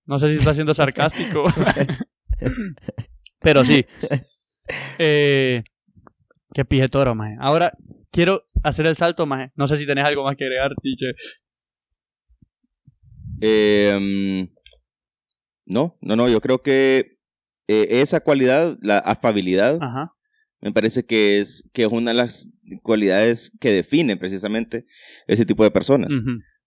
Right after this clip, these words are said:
Speaker 3: Porque, sí, o sea, cualquier persona te puede agarrar afecto, cualquier persona te puede captar lo-, tu atención. Entonces, como que precisamente eso, de que vos puedas tener una entrada.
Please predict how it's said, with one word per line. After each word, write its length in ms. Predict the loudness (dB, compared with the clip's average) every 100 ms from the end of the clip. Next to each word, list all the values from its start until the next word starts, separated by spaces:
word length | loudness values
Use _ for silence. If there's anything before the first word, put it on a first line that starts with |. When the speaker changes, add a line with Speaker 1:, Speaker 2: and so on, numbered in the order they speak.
| _
Speaker 3:
Porque, 1200 | 2 2 2 0 0 2 2 0 0 -2 -4 -6 -10
sí, 260 | -4 2 2
o 60 |
sea, 220 | 2 0
cualquier 640 | 2 0 0 -6 0 0 2
persona 380 | 0 2 2 2
te 120 | 0
puede 200 | 2 4
agarrar 340 | 4 4 4 2
afecto, 500 | 2 0 -2 -6 -4
cualquier 320 | -4 -4 -2
persona 360 | -2 -2 -2
te 100 | -4
puede 960 | -6 -2 0 2 2 2 2 2 -2 -6 -14 -4
captar 640 | -2 0 0 2 2 0 -6 -18 _ _ _
lo-, 340 | -18 -8 -6 0
tu 100 | 0
atención. 600 | 0 0 2 2 0 -6 _ -20 _ -4
Entonces, 640 | -2 2 2 2 0 0
como 400 | -4 0 2 2
que 320 | 2 0 -2 -4
precisamente 840 | -8 -6 -6 -4 -2 -2 0 0
eso, 260 | 0 -4
de 160 | -6 -6
que 100 | -2
vos 160 | -2 0
puedas 220 | 0 0
tener 180 | -2 -4
una 120 | -2
entrada. 480 | -4 -2 -2 -2 -6